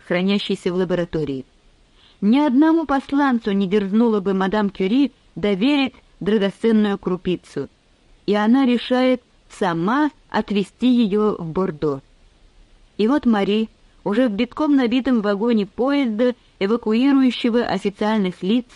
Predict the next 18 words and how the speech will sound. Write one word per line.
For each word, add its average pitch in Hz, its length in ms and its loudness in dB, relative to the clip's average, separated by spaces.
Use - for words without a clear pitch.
и 208 120 -2
чиновников. 147 640 -4
На 185 120 2
ней 247 180 4
плащ 214 540 -2
из 185 140 -8
черного 185 460 -2
альпага, 165 640 -4
в 175 100 -2
руках 277 380 0
небольшой 202 560 0
портплет 202 720 -2
со 196 160 -6
спальными 196 460 0
вещами, 180 600 -4
а 175 120 -4
среди 175 340 -4
них 233 400 0